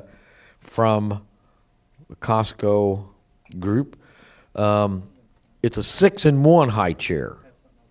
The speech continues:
And if I could read French, I would read it in French. <laughs> And then the scooter back there, Mark. Um, let me go back here. Um, this thing looks like it will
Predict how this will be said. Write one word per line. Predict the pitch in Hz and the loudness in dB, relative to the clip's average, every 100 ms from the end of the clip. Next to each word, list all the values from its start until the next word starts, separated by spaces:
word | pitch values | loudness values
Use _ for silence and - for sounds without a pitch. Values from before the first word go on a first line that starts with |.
| _ _ _ _ 110 | _ _ _ _ -8
And | |
if | 113 | -2
I | 127 | -2
could | 110 107 | -2 -6
read | 117 113 101 | -6 -8 -10
French, | - 156 156 117 113 | -10 -6 -4 -4 -4
I | 95 | -4
would | 95 90 | -4 -6
read | 98 92 | -6 -6
it | 87 | -8
in | 85 80 | -12 -12
French. | - - 92 - 85 | -12 -8 -8 -10 -14
<laughs> | - - - - _ _ _ _ - - _ - - | -16 -16 -16 -20 _ _ _ _ -20 -20 _ -20 -4
And | 139 160 | 0 2
then | 196 | 2
the | 180 | 2
scooter | - - 262 226 147 | -2 2 4 4 4
back | 123 113 - | 2 0 0
there, | 113 98 | 0 2
Mark. | 110 123 151 - - | 4 2 2 -6 -2
Um, | 120 113 107 101 90 - - _ _ - 202 | 4 4 4 0 -10 -20 -20 _ _ -20 -8
let | 175 | -4
me | 160 | 0
go | 120 | 0
back | 101 107 101 | 2 2 2
here. | - 85 76 - - - - - - - - _ _ - - - _ - | -2 -6 -6 -10 -18 -18 -18 -20 -20 -20 -20 _ _ -20 -20 -20 _ -8
Um, | 117 117 113 107 92 _ _ _ _ _ _ _ _ _ _ _ _ - | -2 0 -2 -4 -14 _ _ _ _ _ _ _ _ _ _ _ _ -4
this | 131 208 | -2 0
thing | - 117 113 113 98 - - - - - | 2 4 4 0 -6 -12 -20 -20 -20 -4
looks | 123 123 135 | 0 0 4
like | 120 123 | 2 2
it | 117 | 0
will | 117 113 98 95 | 2 2 2 -2